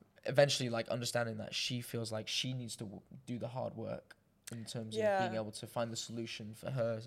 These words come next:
Speaker 1: life. And
Speaker 2: Yeah.
Speaker 1: obviously then for me, it's like, oh,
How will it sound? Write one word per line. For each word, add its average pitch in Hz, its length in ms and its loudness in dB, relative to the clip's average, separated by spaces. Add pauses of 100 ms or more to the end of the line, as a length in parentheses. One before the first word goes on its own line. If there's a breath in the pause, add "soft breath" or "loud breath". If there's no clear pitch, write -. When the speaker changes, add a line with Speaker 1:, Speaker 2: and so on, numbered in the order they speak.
(120)
Speaker 1:
life. - 420 0 (240)
And - 140 0
Speaker 2:
Yeah. 190 160 2 (640 loud breath)
Speaker 1:
obviously 135 320 8
then 117 320 4
for - 180 -4
me, 131 240 4
it's 120 140 -2
like, 113 240 2
oh, 120 300 -4